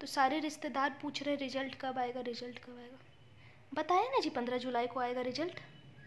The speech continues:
बार बार काहे पूछते हैं एक ही सवाल? Good question। तो देखिए, संबंध अच्छा रखने में सहयोग करिए आप लोग सब कोई।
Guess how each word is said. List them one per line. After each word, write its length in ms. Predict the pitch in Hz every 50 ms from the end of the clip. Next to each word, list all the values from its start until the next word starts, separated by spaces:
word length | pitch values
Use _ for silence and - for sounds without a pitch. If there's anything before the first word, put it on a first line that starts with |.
| - - - - -
बार 220 | 330 349 403 415
बार 120 | 381 403 403
काहे 200 | - 381 381 -
पूछते 360 | - - 311 - - - 269
हैं 80 | 262
एक 100 | 254 254
ही 100 | - 294
सवाल? 300 | 277 294 294 277 294 330 349 - - - - - - - - - - - - - - - - - - - - - - - - - - 320
Good 220 | 269 277 269 -
question। 380 | - 240 226 - - 240 233 226 - - - - - - - - - - - - - - - - - - - - - - - - - -
तो 100 | - 294
देखिए, 420 | 254 311 320 311 - 302 196 - - - - -
संबंध 460 | - - 311 302 285 294 349 359 349 370
अच्छा 220 | 359 - - 359
रखने 280 | 349 330 349 339 349 339
में 100 | 339 330
सहयोग 500 | 330 302 285 262 269 285 285 269 - -
करिए 220 | 262 226 233 233
आप 180 | 220 208 - 233
लोग 120 | 240 226
सब 220 | - 254 240 240
कोई। 200 | - - 247 240